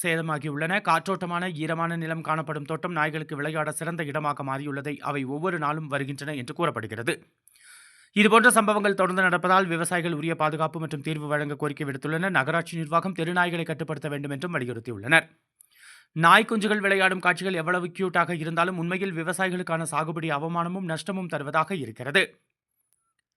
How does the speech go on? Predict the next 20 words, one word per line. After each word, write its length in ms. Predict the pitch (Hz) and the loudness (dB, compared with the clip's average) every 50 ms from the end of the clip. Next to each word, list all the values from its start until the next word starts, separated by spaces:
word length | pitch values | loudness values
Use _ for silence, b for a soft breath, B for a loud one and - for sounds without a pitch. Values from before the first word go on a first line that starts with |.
| _ _ _ _ _ _ _ _ _ | _ _ _ _ _ _ _ _ _
உதகையில் 500 | - 175 185 220 220 233 226 208 160 139 | -2 4 6 6 6 6 4 4 0 0
விளைநிலத்திற்கு 600 | 139 170 180 196 208 208 214 214 214 214 185 - 202 | 2 2 2 2 2 2 0 -2 -2 -4 -6 0 2
வரக்கூடிய 380 | 202 196 202 202 185 196 185 | 2 2 0 -2 -2 2 2
அனைத்து 300 | 170 170 185 202 190 196 | 4 4 2 0 2 4
ஆபத்துகளும், 460 | 170 170 170 185 160 160 - 196 190 | 4 4 4 2 -4 -4 -4 -4 -2
அதாவது 320 | 190 180 165 165 165 170 175 | -2 0 0 0 -2 -2 -4
விலங்குகள், 420 | 156 170 170 165 170 165 185 185 | -4 -4 -4 -4 -2 -4 -4 -2
வானிலை, 380 | 170 160 160 170 175 170 185 185 | 0 0 0 0 0 -2 -4 -2
மற்ற 240 | 170 160 160 180 170 | -4 -4 -4 -4 -6
சூழல் 300 | - 180 175 175 175 - | -6 -4 -4 -4 -4 -2
பாதிப்புகள், 420 | - 156 151 156 160 160 175 165 | -2 -2 -2 -2 -8 -8 -6 -6
இவற்றின் 300 | 156 156 160 160 175 160 | -4 -4 -4 -4 -4 -2
மேலான 340 | 156 156 160 160 160 160 156 | 0 0 2 2 2 2 2
பாதுகாப்பு 460 | 143 151 156 160 151 156 151 151 143 | 0 0 -2 0 0 -2 0 2 0
அவசியம் 340 | 139 143 156 - 190 180 165 | 0 0 -2 -2 -4 -4 -4
என்பதை 260 | 160 156 147 147 151 | -4 -6 -6 -6 -6
கண்கூடாக 500 | 135 147 143 165 160 170 165 160 156 156 | -4 -4 -4 -4 -4 -2 -2 -2 -2 -2
இந்த 140 | 147 139 143 | -4 -6 -6
சம்பவம் 440 | 135 151 151 156 170 170 185 180 156 | -6 -6 -6 -4 -4 -6 -6 -6 -6
உணர்த்துகிறது. 800 | 127 127 120 110 - - - 110 127 139 185 156 - - _ | -6 -6 -6 -8 -8 -12 -6 -4 4 4 4 4 4 -2 _